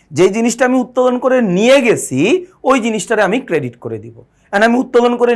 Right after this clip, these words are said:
নিয়ে গেছি কি? পণ্যদ্রব্য, তাহলে ক্রয় হিসাব ক্রেডিট, তাহলে ক্রয় হিসাব ক্রেডিট। তাহলে জাবেদা হচ্ছে উত্তোলন হিসাব ডেবিট আর ক্রয় হিসাব ক্রেডিট। জাবেদা হচ্ছে কি? উত্তোলন হিসাব ডেবিট আর ক্রয় হিসাব ক্রেডিট। আমার কথাটাকে আমি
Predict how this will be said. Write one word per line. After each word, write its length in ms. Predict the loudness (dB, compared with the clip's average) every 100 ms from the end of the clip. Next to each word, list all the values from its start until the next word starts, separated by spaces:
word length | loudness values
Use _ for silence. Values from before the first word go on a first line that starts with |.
| 0
নিয়ে 160 | 0 0
গেছি 220 | -2 -4 -10
কি? 100 | -12 -20 _ _ _ -2
পণ্যদ্রব্য, 540 | 0 0 -2 -4 -2 -8 -8 _
তাহলে 180 | -2 -2 -2
ক্রয় 220 | 0 0 0
হিসাব 220 | -6 -10 -12
ক্রেডিট, 300 | -20 -20 _ _ _ _ _
তাহলে 180 | 2 2 0
ক্রয় 220 | -2 0 0
হিসাব 220 | -6 -10 -12
ক্রেডিট। 260 | -18 -20 -20 _ _
তাহলে 160 | -4 2
জাবেদা 280 | 2 2 2 0
হচ্ছে 180 | -2 -6 -6
উত্তোলন 400 | -8 -2 -2 0 -4
হিসাব 220 | 0 -2 0
ডেবিট 320 | -2 0 -2 -4 _ _ 0 2
আর 80 | 2 -4 _
ক্রয় 260 | -4 0 0 -4
হিসাব 280 | -2 0 0 -6 _
ক্রেডিট। 300 | -14 -14 -16 _ _ _ -4
জাবেদা 340 | -2 0 0 -2
হচ্ছে 200 | -4 -6 -2
কি? 100 | -4 -4 -16 -12 -12
উত্তোলন 380 | -4 -4 -2 -4
হিসাব 240 | -2 -2 -2 -2
ডেবিট 280 | -2 -2 -4 -6 -2
আর 80 | 0 -2 -10 _
ক্রয় 260 | -4 -2 -2 -6
হিসাব 280 | -2 -2 -2 _ _
ক্রেডিট। 320 | -20 -20 -20 _ _ _ _ -4
আমার 140 | -4 -2
কথাটাকে 380 | -2 -2 -2 -2
আমি 100 | -4